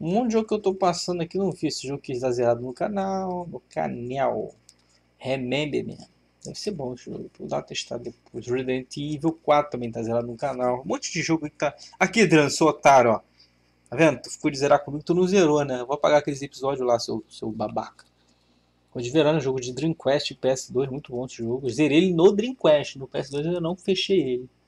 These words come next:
Mas no Dreamcast ele era lindo, velho. Hum, tem, tem, tem, tem deficiência, não conheço a porra desse jogo. Que jogo é esse aqui? Não conheço. Tem muito jogo que eu não conheço também, né?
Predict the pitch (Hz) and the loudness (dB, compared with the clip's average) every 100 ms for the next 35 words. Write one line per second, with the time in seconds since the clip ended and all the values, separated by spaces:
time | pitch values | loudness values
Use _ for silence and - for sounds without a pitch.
0 | _ _ 120 120 123 139 - 131 - 151 | _ _ -6 -4 -6 -10 -4 -4 -4 -4
1 | 160 196 165 127 151 120 107 104 _ _ | -2 -2 -2 -4 -6 -6 -8 -10 _ _
2 | _ _ _ _ _ _ _ _ _ _ | _ _ _ _ _ _ _ _ _ _
3 | _ _ _ - 143 170 190 175 117 120 | _ _ _ -12 -8 -4 -4 -6 -8 -8
4 | 120 123 135 139 131 147 131 131 - 120 | -8 -8 -8 -8 -8 -8 -8 -8 -6 -6
5 | 131 151 - 117 117 113 - - - 110 | -4 -6 -8 -14 -8 -4 -4 -6 -10 -8
6 | 107 - 104 107 131 131 - _ _ 302 | -8 -14 -12 -10 -10 -12 -18 _ _ -8
7 | 254 220 185 117 - _ _ _ _ _ | -6 -2 -2 -4 -10 _ _ _ _ _
8 | _ _ _ _ _ _ _ _ _ _ | _ _ _ _ _ _ _ _ _ _
9 | _ _ 107 139 165 135 120 - - _ | _ _ -8 -8 -4 -4 -4 -10 -16 _
10 | _ _ _ _ _ - _ _ _ 208 | _ _ _ _ _ -20 _ _ _ 0
11 | 214 226 226 226 - 233 226 254 214 190 | 2 2 0 -2 -6 -6 -4 0 4 2
12 | - 233 202 131 139 123 | 0 -4 -4 -6 -8 -12